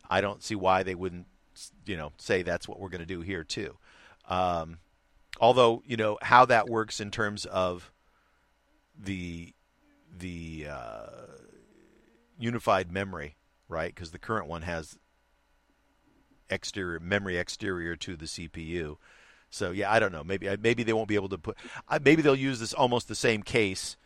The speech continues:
'cause they, they solved that problem, right, of, of an extensible case, but then they're going to, um, um, uh, put new guts in it. So you, you can't upgrade the one you've got,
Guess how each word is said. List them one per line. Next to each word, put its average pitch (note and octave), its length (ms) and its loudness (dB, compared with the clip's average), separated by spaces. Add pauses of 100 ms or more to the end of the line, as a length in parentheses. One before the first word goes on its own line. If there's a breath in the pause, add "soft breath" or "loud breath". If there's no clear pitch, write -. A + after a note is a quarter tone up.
(320)
'cause G#2 160 -2
they, F#2+ 160 -2
they F#2 160 -6
solved A2 360 2
that G2+ 200 2
problem, F#2+ 460 2
right, F2 280 -4
of, F2 360 -6
of E2+ 260 -10
an F2+ 80 -6
extensible F2+ 500 -6
case, G2 360 -4
but - 220 -10
then F#2+ 160 -2
they're F#2+ 120 -4
going F2+ 300 -8
to, D#2+ 340 -8 (540 soft breath)
um, D2 500 -6 (720)
um, B1 360 -10 (1800)
uh, C#2+ 460 -16 (440)
put B2 160 -4
new G2 140 -8
guts F#2 320 -6
in D2 120 -12
it. C#2 100 -18
So - 100 -8
you, E2 240 -10
you F2 120 -12
can't G#2 280 0
upgrade F#2 400 -4
the F2+ 80 -12
one E2 220 -10
you've D2+ 160 -14
got, E2 300 -2